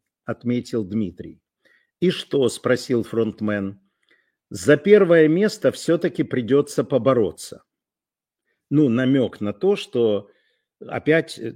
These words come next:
что Чечня займёт первое место. "Ребят, вы что-нибудь приготовили?" "Да, песня Валерия Залужного", — сказал ещё один участник команды.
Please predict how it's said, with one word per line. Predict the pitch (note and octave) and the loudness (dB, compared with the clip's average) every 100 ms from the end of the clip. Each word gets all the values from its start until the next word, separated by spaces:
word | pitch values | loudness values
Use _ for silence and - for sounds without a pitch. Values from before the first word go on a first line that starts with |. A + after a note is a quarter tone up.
| G#2 | -16
что | - - A2 | -12 -6 -6
Чечня | - A#2 - D3+ D3+ | -6 -12 -6 -4 -4
займёт | B2+ A#2 B2+ - | -4 -4 -6 -4
первое | A#2 A2+ G#2+ G#2 | -4 -4 -4 -6
место. | E2+ C#2+ - _ _ _ _ _ _ _ _ - _ _ _ _ _ _ - | -8 -14 -20 _ _ _ _ _ _ _ _ -20 _ _ _ _ _ _ 0
"Ребят, | D#3 F#3 D#3 - | 4 6 4 2
вы | B2+ | -2
что-нибудь | E3+ - G3 F#3 E3 - | -2 0 0 0 -4 -4
приготовили?" | D#3+ D3+ D#3+ A3 A3 D3 F#2+ E2+ - _ _ _ _ _ | -2 0 0 2 2 0 -4 -8 -16 _ _ _ _ _
"Да, | G#2 F3 E3 G#2 - | 0 2 4 0 -2
песня | E3 G#3 G3 - D3+ E3 D#3+ D3+ D3 _ _ _ _ - | 0 0 -2 -6 -2 -2 -2 -4 -10 _ _ _ _ -8
Валерия | G#2 C#3 D#3 F3 E3 D3 | -2 2 4 2 2 0
Залужного", — | A2 D3 D#3+ C3 - F2+ D2+ E2+ - | 0 0 0 -2 -4 -12 -12 -16 -20
сказал | - A2+ G#2+ E3 F3 | -10 -8 -4 -2 -4
ещё | - - D3 | -8 -8 -2
один | C#3+ A#2 A#2+ | -2 -2 -6
участник | G#2+ - A#2 - A2 - | -6 -4 -6 -6 -10 -8
команды. | A2 F#2+ D#2 - - | -8 -8 -12 -20 -20